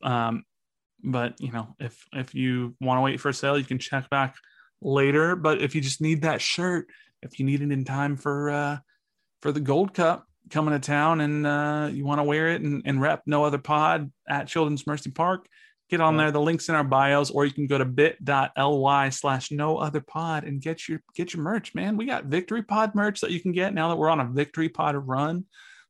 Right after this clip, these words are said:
Speaker 1: We got Pride merch out there that we, we're still selling. Uh, y-, there's all sorts of cool stuff out there. Make sure you could get, um, one of all the, uh, the, the blue and white logos and put it on a red shirt, and you got red, white, and blue.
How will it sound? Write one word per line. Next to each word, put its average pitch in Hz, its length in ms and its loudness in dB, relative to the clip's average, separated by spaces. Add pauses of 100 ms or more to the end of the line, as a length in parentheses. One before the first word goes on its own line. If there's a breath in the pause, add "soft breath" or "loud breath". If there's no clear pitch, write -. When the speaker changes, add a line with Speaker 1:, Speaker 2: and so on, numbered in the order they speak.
Speaker 1:
We 156 80 -4
got 165 200 -2
Pride 135 340 0
merch 143 280 -2
out 143 220 0
there 147 180 2
that 143 140 0
we, 139 120 -2 (140)
we're 135 80 -4
still 151 260 2
selling. 151 480 -2 (520 soft breath)
Uh, 110 340 -4
y-, - 220 -8
there's 139 260 -4
all 110 160 -4
sorts 123 280 -6
of 120 80 -8
cool 123 220 -2
stuff 120 300 -2
out 117 180 -2
there. 123 120 0
Make 123 220 -2
sure 127 340 -2 (280 loud breath)
you 139 100 -4
could 135 160 -4
get, 143 320 0 (320 soft breath)
um, 110 420 -2
one 135 260 2
of 131 140 2
all 127 240 2
the, 120 340 -2
uh, 110 240 -6 (200)
the, 123 300 0
the 127 120 -4
blue 127 280 2
and 131 140 2
white 131 340 0 (300)
logos 139 520 2
and 120 140 -4
put 147 140 2
it 139 80 2
on 139 120 4
a 123 60 2
red 135 240 2
shirt, 147 260 2
and 139 80 -4
you 135 80 -2
got 131 200 0
red, 135 180 0
white, 139 180 2
and 120 160 -4
blue. 156 420 0